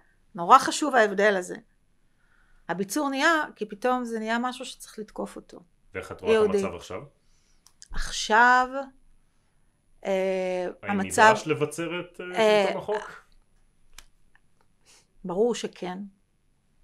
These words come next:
Speaker 1: אני אגיד יותר מזה, שהאלמנט הזה שיש בישראל בכלל תקנות שעת חירום, אני רגע לוקחת אותנו, הרי מדינת ישראל מיום היוולדה, היא השאירה את התקנות שעת חירום של הבריטים, ולא באמת נפטרה מהן, ותמיד יש על זה כזה מין דיונים נורא נורא מקצועיים,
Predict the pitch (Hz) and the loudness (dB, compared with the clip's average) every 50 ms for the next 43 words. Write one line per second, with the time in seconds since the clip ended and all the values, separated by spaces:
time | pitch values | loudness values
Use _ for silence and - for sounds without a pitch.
0 | _ _ - 180 180 180 180 180 208 208 208 190 - - - 226 226 226 240 240 | _ _ -14 -14 -14 -12 -8 -6 -4 -2 -2 -4 -4 -6 -4 -4 -2 -2 -2 -2
1 | 240 208 170 185 190 190 196 208 226 226 _ _ _ - - - _ _ _ _ | -4 -4 -4 -4 -4 -4 -6 -8 -10 -12 _ _ _ -20 -20 -20 _ _ _ _
2 | _ - - - - - - 196 190 180 185 180 180 175 175 175 180 185 196 226 | _ -20 -18 -16 -12 -8 -4 -4 -2 -2 -2 -2 -4 -4 -2 -2 -4 -2 -4 -4
3 | 247 240 294 269 214 196 190 190 - 202 202 208 226 247 220 214 - 214 208 220 | -4 -4 -4 -4 -2 -4 -4 -4 -6 -8 -8 -6 -6 -8 -8 -6 -4 -4 -2 -2
4 | 214 202 - - 226 226 220 220 196 190 - 196 202 220 220 - - - - - | -2 -4 -4 -2 -2 -2 -2 -4 -6 -10 -10 -8 -8 -8 -10 -8 -8 -10 -10 -8
5 | - - 202 190 202 214 196 190 185 180 185 196 208 190 180 - 208 202 - - | -8 -8 -6 -4 -4 -4 -4 -4 -6 -6 -6 -6 -6 -6 -6 -6 -8 -8 -8 -10
6 | 226 220 - 208 208 202 196 196 196 196 - _ - - - - 196 202 196 214 | -12 -10 -8 -8 -6 -6 -6 -6 -8 -10 -12 _ -20 -16 -10 -8 -4 -2 0 2
7 | 233 247 269 254 254 - 233 220 220 208 208 226 226 196 185 180 180 185 208 240 | 2 2 0 -2 -2 -2 0 0 0 -2 -2 -2 -2 -2 -2 -2 0 2 2 2
8 | 254 220 214 233 - _ _ _ _ _ _ _ _ - 190 190 - - - 254 | 2 2 0 -4 -10 _ _ _ _ _ _ _ _ -12 -10 -10 -8 -6 -4 -4
9 | 254 262 262 226 220 214 - 214 214 226 220 - 226 220 - - 196 196 226 233 | -4 -4 -6 -8 -14 -14 -12 -10 -10 -10 -8 -8 -10 -10 -10 -10 -10 -10 -10 -8
10 | 226 - 196 165 175 180 190 208 214 220 226 226 233 233 220 196 190 190 202 208 | -6 -6 -6 -6 -6 -4 -4 -4 -4 -4 -4 -4 -4 -4 -6 -6 -6 -4 -4 -4
11 | 208 220 214 208 214 208 220 214 - - 185 175 180 196 196 196 190 190 190 196 | -4 -6 -6 -8 -10 -10 -12 -14 -12 -12 -10 -8 -4 -4 -4 -4 -4 -6 -6 -8
12 | 196 190 190 202 - 202 208 - - 220 - - - 214 - 214 220 220 208 214 | -8 -8 -8 -8 -8 -8 -8 -10 -12 -14 -14 -14 -14 -12 -10 -8 -8 -8 -6 -6
13 | 196 202 202 202 196 185 185 196 208 220 220 208 180 180 190 196 202 180 180 180 | -6 -4 -4 -4 -4 -2 -2 -2 -2 -2 -4 -2 0 0 0 0 0 -2 -2 -2
14 | 180 185 190 196 - - - 190 202 226 233 233 | -2 -2 -4 -8 -8 -6 -4 -2 -2 -2 -2 -4